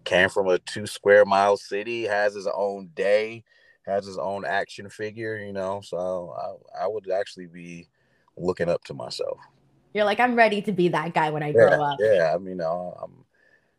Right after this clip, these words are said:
Speaker 1: not everybody's role model, but I'm someone's role model.
Speaker 2: Exactly.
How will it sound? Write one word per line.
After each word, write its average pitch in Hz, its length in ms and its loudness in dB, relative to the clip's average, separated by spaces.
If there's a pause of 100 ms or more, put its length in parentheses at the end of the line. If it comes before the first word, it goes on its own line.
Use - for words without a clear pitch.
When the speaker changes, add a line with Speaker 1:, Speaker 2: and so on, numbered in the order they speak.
(140)
Speaker 1:
not 87 260 0
everybody's 78 520 4
role 76 280 -4
model, 76 280 -8
but 73 120 -6
I'm 76 100 -8
someone's 80 500 -6
role 71 260 -8
model. - 340 -8 (400)
Speaker 2:
Exactly. 156 760 -2